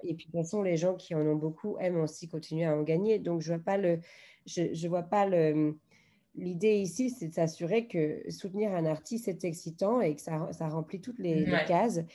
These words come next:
Speaker 1: Et que la case financière est aussi remplie
Speaker 2: C'est
Speaker 1: parmi
Speaker 2: parmi,
Speaker 1: d'autres cases.
Speaker 2: euh, effectivement.
Speaker 1: Et,
Speaker 2: Je
Speaker 1: euh,
Speaker 2: comprends.
Speaker 1: et mais je, non, j'aimerais pas que mes,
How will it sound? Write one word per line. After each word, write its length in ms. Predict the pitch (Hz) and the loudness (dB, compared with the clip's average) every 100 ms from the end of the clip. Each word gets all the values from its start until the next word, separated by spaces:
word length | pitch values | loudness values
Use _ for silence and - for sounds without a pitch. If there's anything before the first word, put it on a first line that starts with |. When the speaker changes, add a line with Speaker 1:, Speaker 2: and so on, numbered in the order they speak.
| - - _ - | -20 -20 _ -20
Speaker 1:
Et 120 | - - | -12 0
que 60 | |
la 180 | 170 165 | 4 4
case 280 | 165 180 175 | 4 0 0
financière 480 | 175 165 214 202 202 | -2 0 2 2 2
est 220 | 226 214 | -2 0
aussi 320 | 180 - 185 | -6 -6 -6
remplie 480 | 160 160 151 196 233 | -4 -4 -6 -4 0
Speaker 2:
C'est 100 | 175 | 2
Speaker 1:
parmi 140 | 175 | 4
Speaker 2:
parmi, 260 | 156 160 175 | 4 4 4
Speaker 1:
d'autres 220 | 196 185 | 4 4
cases. 220 | 156 - | 6 4
Speaker 2:
euh, 140 | - 165 - - | 4 -2 -12 -8
effectivement. 640 | 165 170 165 - 165 151 - - - _ 190 | -6 -6 -8 -8 -8 -8 -12 -18 -20 _ 0
Speaker 1:
Et, 180 | 180 | 4
Speaker 2:
Je 60 | 165 | 4
Speaker 1:
euh, 40 | 160 | 4
Speaker 2:
comprends. 340 | 180 - 160 | 0 -4 -4
Speaker 1:
et 100 | 170 | 0
mais 180 | 170 165 | 4 4
je, 220 | 165 175 | 2 -2
non, 240 | 170 240 233 | 0 2 4
j'aimerais 300 | 180 165 165 | 2 2 0
pas 180 | 202 208 | 0 0
que 160 | 202 | -2
mes, 500 | 160 156 156 - - | 0 2 0 -4 -16